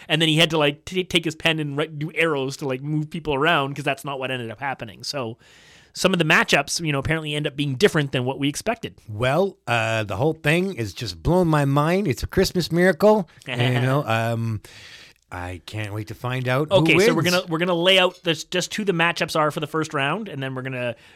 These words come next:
Speaker 1: go through the matches as we can. I, again, in no order here. We've got round one. Killer Bees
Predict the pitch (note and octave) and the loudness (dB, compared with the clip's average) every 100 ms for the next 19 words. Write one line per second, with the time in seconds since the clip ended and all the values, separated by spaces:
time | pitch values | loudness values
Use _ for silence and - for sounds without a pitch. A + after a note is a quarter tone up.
0 | - E3 - E3 D#3+ E3 E3+ D#3 D3 D#3 | 2 2 4 4 6 6 4 2 4 4
1 | F3 B3 E3+ - F3 - E3 F3 F3 F#3 | 6 4 2 -4 -10 -8 0 2 4 6
2 | F#3 F3 E3+ D#3 D#3+ E3 D#3+ _ _ _ | 8 8 6 6 4 4 0 _ _ _
3 | _ - C#3+ C3+ D#3+ - E3 G3+ G#3+ E3 | _ -2 0 4 2 2 4 6 6 6
4 | F#3 C3 A2 - G#3+ A3 D3+ G3+ B3 B3+ | 6 6 0 0 4 6 6 4 2 -2
5 | - | -4